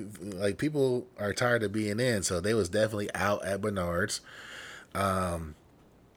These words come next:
I think Marlon had announced the party the day before, and they got, like, three hundred or something on the Eventbrite. And if you ever been in the Bernard's, that's not a three hundred person venue.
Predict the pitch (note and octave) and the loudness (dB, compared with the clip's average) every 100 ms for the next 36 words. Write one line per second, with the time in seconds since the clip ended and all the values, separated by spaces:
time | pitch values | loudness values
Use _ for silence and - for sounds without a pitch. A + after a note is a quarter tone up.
0 | - - F#2+ C#3+ A2+ A2+ A2+ G#2+ G#2 G2+ | -10 -2 2 4 4 4 4 4 0 2
1 | G#2 F#2+ - A2 G2+ F2+ G2 F#2+ F2+ A2 | 0 -2 2 2 2 0 0 0 0 2
2 | A2 A2+ F2+ F#2 F#2+ F#2 E2+ E2 - G2+ | 4 4 2 -2 -2 -2 -2 -4 -6 -2
3 | G2+ G#2 G2+ G2+ F#2+ F2 G#2 G2 F2+ G2 | 0 0 2 2 2 0 0 -2 -2 -2
4 | F#2 F2 G2+ F#2 G2+ G#2 G2+ - - - | 0 0 0 4 4 4 0 -8 -20 -20
5 | - - F2+ C3 C3+ A2+ B2 A2+ G#2+ G#2 | -20 -12 -2 2 2 2 0 0 -2 0
6 | A2+ A2+ G#2+ F2+ A2 A#2 B2 A2+ B2 A#2+ | 2 4 4 2 0 0 0 0 -2 -2
7 | A2+ A2+ - - A2+ A2 G#2 F#2+ G2 G2 | 0 -2 -2 0 0 0 -6 -6 -4 -4
8 | E2 | -4